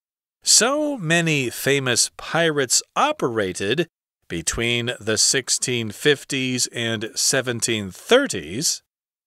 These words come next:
that this period is called the Golden Age of Piracy. But what led to this situation? At that time,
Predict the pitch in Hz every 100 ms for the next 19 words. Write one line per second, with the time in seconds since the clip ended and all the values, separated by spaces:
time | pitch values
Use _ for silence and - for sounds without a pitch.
0 | _ - 123 123 120 - 110 254 302 -
1 | - - 285 240 110 87 110 156 _ _
2 | - 262 262 - - 175 160 165 160 -
3 | 123 139 117 123 156 226 240 226 220 220
4 | 143 135 131 131 131 - 117 110 110 123
5 | - - 185 185 127 - 92 67 53 -
6 | _ _ _ _ _ _ _ _ _ 110
7 | 120 120 - 107 113 277 - - 131 202
8 | 135 107 113 127 - - 131 120 107 160
9 | 151 156 - - - - 151 185 185 269
10 | 247 113 71 57 - _ _ _ _ _
11 | _ _ _ _ _ - 240 320 - 139
12 | 151 147 - - - 220 175 85 80 131